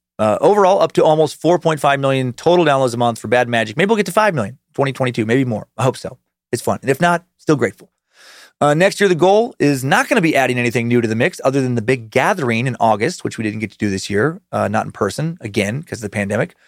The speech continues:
Uh, still don't have more details to announce on that right now, other than planning behind the scenes is underway, going well. Lindsay's running that. Very excited for it. Other than the big gathering, twenty twenty-two is gonna be about refining what we already have,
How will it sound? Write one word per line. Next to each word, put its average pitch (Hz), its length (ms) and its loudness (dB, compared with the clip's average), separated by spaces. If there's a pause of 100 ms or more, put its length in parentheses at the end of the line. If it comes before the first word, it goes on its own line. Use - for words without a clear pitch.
(460)
Uh, 123 120 2
still 247 180 2
don't 294 120 4
have 294 120 4
more 262 120 4
details 226 340 2
to 202 100 0
announce 180 260 2
on 175 40 4
that 165 80 2
right 147 180 4
now, 143 120 2
other 139 180 0
than 123 100 -4
planning 180 300 0
behind 147 200 0
the 127 60 -4
scenes 120 340 -2
is 95 240 -8 (440)
underway, 151 400 4
going 156 340 2
well. 117 260 4
Lindsay's 151 380 -2
running 123 300 0
that. 117 320 -2 (320)
Very 160 180 4
excited 139 360 0
for 107 260 0
it. 107 160 -6 (560)
Other 170 180 6
than 185 100 2
the 160 60 -2
big 151 160 2
gathering, 139 340 0
twenty 214 280 0
twenty-two 185 400 0
is 196 80 2
gonna 147 160 -2
be 135 80 2
about 127 180 2
refining 180 580 0
what 131 160 0
we - 120 -8
already 151 340 2
have, 127 460 -2